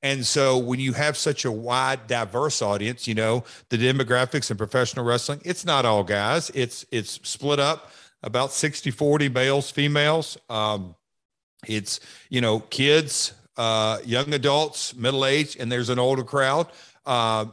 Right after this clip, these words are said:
diverse in, in, in, in race, color, creed. It, it goes all, all, it, it's very diverse. So it's very important, but you also, uh, I, I think you have to understand that you,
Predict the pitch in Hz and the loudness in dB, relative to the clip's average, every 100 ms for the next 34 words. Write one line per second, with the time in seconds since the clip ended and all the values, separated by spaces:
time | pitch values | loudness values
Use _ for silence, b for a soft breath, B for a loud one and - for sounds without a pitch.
0 | - 123 110 131 147 156 151 - 139 139 | -4 -2 2 2 4 2 0 -2 -6 -6
1 | 131 123 131 120 120 113 135 127 135 123 | -6 -4 -2 -2 -2 -4 -8 -4 -4 -2
2 | 131 117 117 143 147 156 143 - 151 156 | -2 -4 -4 0 2 2 0 0 2 2
3 | 127 165 170 151 165 175 156 202 226 165 | 0 0 0 -2 -4 -4 -2 0 0 -2
4 | 156 185 160 175 175 175 160 - 131 113 | -2 -2 0 -2 0 -2 -2 -4 -4 -2
5 | 165 196 170 147 143 165 107 - B B | 2 2 2 2 2 0 0 -6 B B
6 | B - - 151 135 123 - _ _ _ | B -4 2 4 4 0 -6 _ _ _
7 | - 143 101 110 170 185 147 151 190 185 | -12 -10 -4 2 2 2 2 4 4 2
8 | 135 127 151 151 175 - 156 143 131 B | -6 -6 0 2 2 4 4 4 0 B
9 | B - 120 113 110 110 - - 123 117 | B -4 0 2 0 -2 -6 -6 -4 -4
10 | - 156 - 151 - 147 131 - 156 147 | -2 -2 0 0 2 0 0 0 0 0
11 | 120 131 | -2 -4